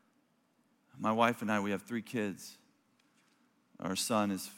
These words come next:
five. Hi-, his name is Weston, and he's been coming in our room at night, like, in the middle of the night, like, last night at three in the morning,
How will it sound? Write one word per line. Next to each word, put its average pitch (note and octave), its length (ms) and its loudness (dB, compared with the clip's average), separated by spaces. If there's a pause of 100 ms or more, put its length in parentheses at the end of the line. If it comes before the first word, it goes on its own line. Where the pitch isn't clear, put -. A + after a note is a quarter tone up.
(120)
five. G2+ 400 6
Hi-, G2 560 -8
his F#2+ 160 -6
name G2 120 -2
is F2+ 140 -4
Weston, F#2+ 460 -2
and F2 160 -4 (1400)
he's A#2+ 200 2
been G#2+ 280 2
coming C3+ 340 2
in A2 80 2
our G2 100 4
room B2 300 2
at F#2+ 120 -2
night, F#2 360 -4
like, G2 180 -4
in G#2+ 80 0
the G2 80 0
middle A#2+ 260 4
of G2 60 -2
the G2 80 -2
night, G#2 320 0 (320)
like, G2 200 -2 (880)
last A#2+ 320 2
night A2+ 220 4
at F2+ 120 -6
three B2 280 0
in G#2+ 80 0
the G#2 60 -2
morning, G#2 460 -2